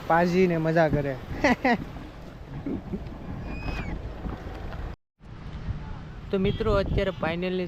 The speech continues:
થોડુંક શૂટ કરી લીધું છે. ત્યાં તડકો ગજબનો છે. તો અમે બે આવું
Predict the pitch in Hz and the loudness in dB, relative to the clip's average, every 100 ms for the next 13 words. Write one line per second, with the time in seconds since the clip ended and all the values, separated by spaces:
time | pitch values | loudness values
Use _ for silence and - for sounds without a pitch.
0 | 170 170 180 170 165 175 160 160 180 165 | -4 -4 -2 -2 -2 -2 -2 -2 -2 -2
1 | 135 120 - - - 147 143 139 170 156 | -2 -4 -6 -8 -6 -4 -4 -4 -4 -2
2 | 139 139 160 165 131 - - 127 - - | -2 -2 -2 0 2 2 2 2 0 -2
3 | - - - - - 131 139 143 131 143 | -10 -12 -14 -14 -10 -6 -4 -4 -2 -2
4 | 139 143 135 | -2 -4 -6